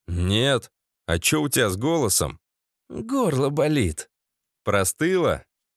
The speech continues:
<coughs> "Натерла". Я забрал револьвер и сунул в кобуру. "Ну, пожалуйста, ну, Саша!" Она принялась конючить. Я усмехнулся.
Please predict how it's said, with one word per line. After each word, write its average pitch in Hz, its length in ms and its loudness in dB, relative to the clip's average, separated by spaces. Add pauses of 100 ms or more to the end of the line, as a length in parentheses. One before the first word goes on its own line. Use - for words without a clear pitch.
(340)
<coughs> - 1120 -6
"Натерла". 180 880 0 (580)
Я 156 260 0
забрал 131 500 0
револьвер 123 560 0
и 110 40 2
сунул 123 340 0
в - 80 -8
кобуру. 110 680 0 (360)
"Ну, 262 360 -2
пожалуйста, 240 920 0
ну, 262 180 0
Саша!" 156 800 2 (320)
Она 185 400 0
принялась 143 500 0
конючить. 127 880 0
Я - 340 0
усмехнулся. 107 1040 0